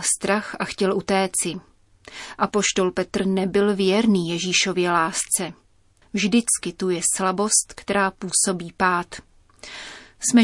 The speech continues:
žebráci, kterým cestou hrozí, že nikdy plně nenajdou poklad,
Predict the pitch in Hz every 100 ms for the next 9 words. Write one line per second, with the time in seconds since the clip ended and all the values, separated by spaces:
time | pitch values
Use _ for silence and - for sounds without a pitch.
0 | 233 214 220 220 220 - 220 - 208 190
1 | 185 208 190 202 190 180 196 185 202 190
2 | 185 180 185 202 185 175 180 185 180 170
3 | 165 170 180 170 165 175 - 180 185